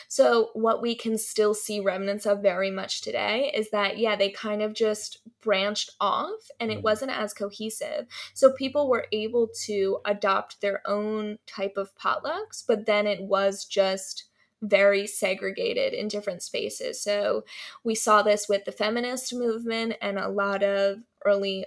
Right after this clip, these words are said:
Speaker 1: lesbians were a part of those feminist movements, and we saw that with the Daughters of Bilitis too. Like, that's where that divergence really led to.
Speaker 2: Mm-hmm.
Speaker 1: But the feminist movement was a seriously racially segregated movement, still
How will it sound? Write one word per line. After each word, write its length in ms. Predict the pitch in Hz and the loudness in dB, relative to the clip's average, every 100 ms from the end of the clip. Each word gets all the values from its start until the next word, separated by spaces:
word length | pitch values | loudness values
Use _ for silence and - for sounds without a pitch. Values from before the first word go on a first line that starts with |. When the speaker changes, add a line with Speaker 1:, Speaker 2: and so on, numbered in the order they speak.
| - | -2
Speaker 1:
lesbians 680 | 202 196 - 196 196 196 | 0 0 -2 -4 -4 -2
were 100 | 202 | 0
a 80 | 190 | 0
part 400 | - - 202 208 - | -2 -4 -2 -2 -2
of 220 | 254 254 | -6 0
those 240 | 262 262 | 0 0
feminist 420 | 254 254 254 247 269 | -4 -4 -4 -4 -2
movements, 300 | 254 262 247 | -2 -2 -4
and 100 | 196 | -4
we 80 | 190 | -4
saw 280 | - 214 | -2 -2
that 160 | 226 226 | -2 -2
with 120 | 214 | -2
the 80 | 208 | -2
Daughters 360 | 208 208 208 214 | 0 0 0 0
of 140 | 220 | 0
Bilitis 480 | 208 214 214 214 - | -2 -2 -2 -4 -4
too. 260 | - 247 254 | -2 -2 0
Like, 200 | 208 202 | -4 -2
that's 260 | 196 - | -4 -2
where 140 | 208 202 | 0 0
that 180 | 196 | 0
divergence 640 | - 196 196 - 208 208 - | -2 -4 -4 -6 -6 -8 -4
really 240 | 202 202 | -4 -2
led 220 | 214 214 | -4 -4
to. 100 | - | -4
Speaker 2:
Mm-hmm. 540 | 233 262 285 - - - | 0 0 0 -4 -8 -4
Speaker 1:
But 80 | 240 | 2
the 100 | 240 | 2
feminist 520 | 240 208 208 226 - | 2 -2 -2 -2 -2
movement 400 | 240 240 247 233 | -2 0 -2 0
was 160 | 208 202 | 0 4
a 300 | 202 196 - - | 4 4 0 -6
seriously 920 | - - - 208 202 208 226 - 214 220 | -6 -4 -2 2 4 4 2 2 0 2
racially 520 | 208 190 196 196 196 | 0 -2 -2 -2 -2
segregated 800 | 208 202 202 104 98 104 - - | -2 -4 -4 -2 0 2 0 0
movement, 520 | 196 196 214 220 233 | -4 -8 -4 -2 -2
still 440 | - - - 208 | -6 -4 2 2